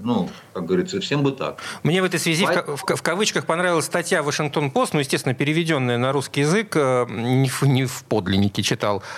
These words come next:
Speaker 2: э, где было сказано, что Турция, м, разочаровалась в России и в Китае и развернулась в сторону Запада. Поняла, что, в общем, ненадёжные
Speaker 1: Нет.
Speaker 2: партнёры, м, в России, ненадёжные.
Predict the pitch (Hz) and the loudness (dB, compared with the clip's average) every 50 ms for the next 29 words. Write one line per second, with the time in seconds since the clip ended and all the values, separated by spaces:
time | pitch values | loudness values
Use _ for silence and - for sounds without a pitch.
0 | - - - 135 131 127 127 117 127 123 143 156 151 156 165 156 135 - - 180 | -12 -6 -2 -2 0 0 -2 -2 -2 0 0 0 2 2 2 2 2 0 0 0
1 | 165 143 156 143 131 175 131 - 170 175 160 135 - - 156 147 143 139 135 143 | 0 0 -2 -2 -2 -4 -2 0 0 0 2 2 0 0 2 2 0 0 0 -2
2 | 143 139 135 139 123 135 123 - 147 139 143 147 147 135 127 117 104 92 - - | -2 0 0 0 0 0 0 2 2 2 2 2 2 2 0 0 -4 -6 -6 -6
3 | - 127 113 107 113 123 123 113 - - 131 120 117 113 107 104 107 - - - | -2 -2 0 0 0 0 0 -2 -2 -2 0 0 2 2 2 0 0 -2 -6 -6
4 | - 123 113 110 110 110 110 107 107 107 107 110 110 110 110 104 101 - - - | -2 0 2 2 2 2 2 2 2 2 2 2 2 2 2 0 0 0 -2 -4
5 | 107 - 143 175 196 185 170 151 135 131 120 120 113 123 120 120 113 107 - - | -2 -2 0 0 0 2 0 0 0 0 0 -2 0 0 0 0 0 -2 -6 -12
6 | - - - - - - 127 123 113 120 127 131 127 131 143 135 120 110 - - | -14 -14 -10 -6 -4 -2 -2 -2 0 0 0 0 0 0 0 0 0 0 -2 -2
7 | - 123 117 110 107 110 110 107 101 104 110 101 98 - 101 95 95 92 - - | -2 0 0 2 2 0 0 0 0 0 0 -2 -2 -4 -6 -4 -4 -4 -2 -2
8 | 107 110 113 123 156 151 139 - - 123 110 113 107 - - 123 110 104 - - | 0 0 2 2 0 -2 -2 -4 -2 0 0 0 0 -2 -2 -2 -2 -4 -4 -8
9 | - - - - - 143 160 165 180 165 135 160 214 226 180 139 - - - 165 | -12 -14 -8 -2 0 0 0 0 0 0 2 2 2 2 2 2 2 2 2 0
10 | 156 156 156 160 156 147 135 135 123 117 117 120 120 123 120 123 131 127 127 - | 0 0 0 0 0 2 2 2 0 0 0 0 0 0 0 0 -2 -2 -4 -4
11 | - 123 110 107 110 139 170 139 123 110 107 120 123 117 104 117 107 101 98 98 | -4 -2 0 2 2 2 2 2 0 0 2 2 2 0 0 0 0 0 0 -2
12 | 95 92 | -4 -6